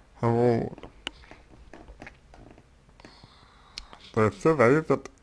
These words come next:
исключительно от, а, того, а, чего вы хотите.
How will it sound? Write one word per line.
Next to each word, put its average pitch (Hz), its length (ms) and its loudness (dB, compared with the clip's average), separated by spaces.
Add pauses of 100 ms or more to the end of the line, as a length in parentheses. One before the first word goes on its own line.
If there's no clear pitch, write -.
исключительно 113 840 -4
от, 123 220 0 (200)
а, 104 840 0 (1000)
того, 185 440 2 (1900)
а, - 420 -4 (920)
чего 131 260 0
вы 120 100 0
хотите. 113 500 -4